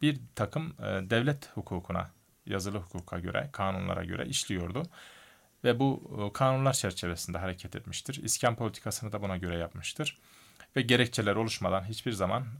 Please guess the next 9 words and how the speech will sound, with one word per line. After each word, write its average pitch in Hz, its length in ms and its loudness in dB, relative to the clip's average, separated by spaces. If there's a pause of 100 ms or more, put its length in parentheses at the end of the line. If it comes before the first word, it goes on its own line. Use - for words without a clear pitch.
(120)
e, 90 360 0 (720)
bir, 113 380 0 (180)
e, 90 280 -2
zor 107 640 4
veya 95 540 4 (560)
askeri 95 460 2
güç 113 380 -4
kullanmamıştır 92 880 -2
diyebiliriz. 98 640 0